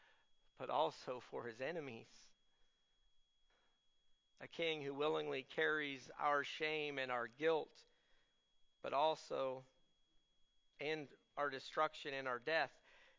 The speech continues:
A king who doesn't do it for votes or donations or favors to fill his or his friends' bank accounts, uh, but rather a king who does it out of love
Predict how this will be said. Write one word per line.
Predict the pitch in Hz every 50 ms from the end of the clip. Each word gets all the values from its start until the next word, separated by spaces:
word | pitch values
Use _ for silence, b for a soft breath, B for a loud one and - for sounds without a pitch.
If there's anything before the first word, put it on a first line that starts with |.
| B
A | 135
king | 131 - - 180 175 160
who | 151 147
doesn't | 151 160 156 156 156 143 135 131
do | 147 156
it | 151 143 -
for | - - 131 127
votes | 123 131 147 156 165 156 147 - -
or | 143 127
donations | 123 135 135 135 139 143 156 160 147 - 151 139 139 131
or | 135 131 127
favors | - - 160 156 160 160 147 147 143 127 -
to | - 135
fill | - - 156 147 139
his | 127 165 165 165 160 151 131
or | 147 139 135
his | 127 127 -
friends' | - - 156 156 151 139
bank | 131 156 156 160 165 - -
accounts, | 151 - 165 156 147 143 135 - - B B B B B B B B B B -
uh, | - 139 139 135
but | 139 143 -
rather | 143 147 151 160 165 160 165 156 147
a | 139
king | 135 - - 180 175 175 170 156
who | 151 151
does | 139 143 147 160 165 151 160
it | 156 - -
out | - 151 147 143
of | 135 127 131
love | 135 139 147 160 165 165 160 160 147